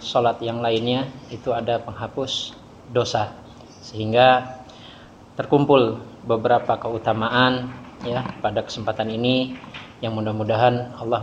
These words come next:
Tabaraka wa Taala memudahkan kita untuk mendapatkan seluruh keutamaan tersebut. Eh, ditambah lagi duduknya kita di rumah Allah ini dengan tujuan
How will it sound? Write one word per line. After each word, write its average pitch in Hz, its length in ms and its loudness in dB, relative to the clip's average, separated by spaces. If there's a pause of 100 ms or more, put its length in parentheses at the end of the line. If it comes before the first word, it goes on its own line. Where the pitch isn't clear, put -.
Tabaraka 110 480 0
wa 107 160 0
Taala 120 640 2
memudahkan 110 560 -6
kita 113 240 -4
untuk 107 260 -8
mendapatkan 107 640 -4
seluruh 120 500 -2 (140)
keutamaan 113 720 -2 (240)
tersebut. 107 480 -6 (880)
Eh, 113 160 -4 (160)
ditambah 113 420 0
lagi 123 540 2 (880)
duduknya 131 400 2
kita 117 640 6 (400)
di 113 480 0
rumah 117 320 -4
Allah 120 240 0
ini 131 400 4 (640)
dengan 110 240 -10
tujuan 117 480 4